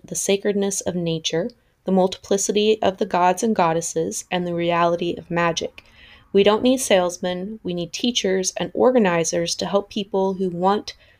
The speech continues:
to explore their intuitive paganism in more depth. To be clear, I don't like seeing my gods on slot machines. I don't like witchcraft and magic being turned into an aesthetic.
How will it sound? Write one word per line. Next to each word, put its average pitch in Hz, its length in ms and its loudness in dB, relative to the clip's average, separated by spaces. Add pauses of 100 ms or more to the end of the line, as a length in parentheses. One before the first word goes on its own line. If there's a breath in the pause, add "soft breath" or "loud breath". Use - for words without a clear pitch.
(500 soft breath)
to 220 140 4
explore 180 760 2
their 175 220 0
intuitive 190 760 -2
paganism 170 720 0
in 170 80 -4
more 170 240 0
depth. 165 360 0 (640 soft breath)
To 233 100 4
be 254 160 2
clear, 175 520 2 (720 loud breath)
I 208 120 2
don't 233 220 4
like 226 180 4
seeing 190 320 0
my 180 100 -2
gods 170 340 -4
on 165 160 -4
slot - 280 -6
machines. - 600 -8 (200)
I 170 60 0
don't 185 260 2
like 196 240 2
witchcraft 165 680 -4
and 175 100 -4
magic 165 380 -4
being 165 220 -4
turned 196 320 -2
into 170 420 -2
an 165 220 -2
aesthetic. - 580 2